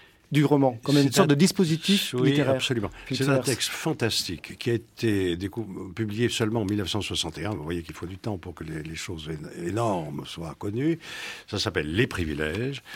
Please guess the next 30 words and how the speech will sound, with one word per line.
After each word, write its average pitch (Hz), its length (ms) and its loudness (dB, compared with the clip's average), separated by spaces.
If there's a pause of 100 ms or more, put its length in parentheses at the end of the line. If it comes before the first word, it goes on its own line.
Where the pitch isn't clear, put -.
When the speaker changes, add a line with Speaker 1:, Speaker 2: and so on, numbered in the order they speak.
(160)
Speaker 2:
C'est 104 240 0
un 104 80 4
texte - 420 2
qu'il 101 200 -2
écrit 90 420 -2
à 73 640 -4
Rome 73 400 0 (720)
deux 98 320 -4
ans 80 100 -6
avant 73 200 -10
sa - 140 -8
mort 98 500 -8 (560)
et 131 180 0
où 123 140 -4
il 120 80 -6
se - 140 -2
donne, 110 360 -2
dit-il, 139 540 -4
un 104 100 -2
brevet 104 880 0
de, 131 640 2
il 107 80 0
va, 90 100 0 (120)
il 104 80 -6
veut 92 120 -2
pas 110 140 -2
dire 85 260 -4
Dieu, 80 360 -4 (440)
parce - 180 -6
que 85 340 -8